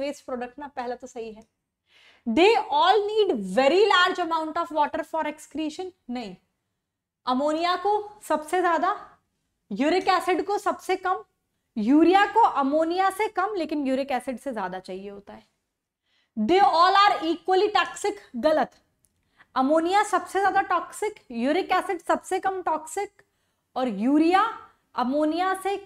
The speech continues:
कम लेकिन यूरिक एसिड से ज्यादा टॉक्सिक है। They are produced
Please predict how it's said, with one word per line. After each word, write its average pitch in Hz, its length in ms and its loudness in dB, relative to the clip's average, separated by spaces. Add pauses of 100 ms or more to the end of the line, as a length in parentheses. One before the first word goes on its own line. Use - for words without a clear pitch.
(140)
कम 339 260 -4 (600)
लेकिन 262 560 -2
यूरिक 254 360 -4
एसिड 254 280 -6
से 302 140 -6
ज्यादा 196 280 -8
टॉक्सिक 185 520 -16
है। 214 120 -20 (920)
They 302 240 0
are 339 840 0 (120)
produced 330 400 0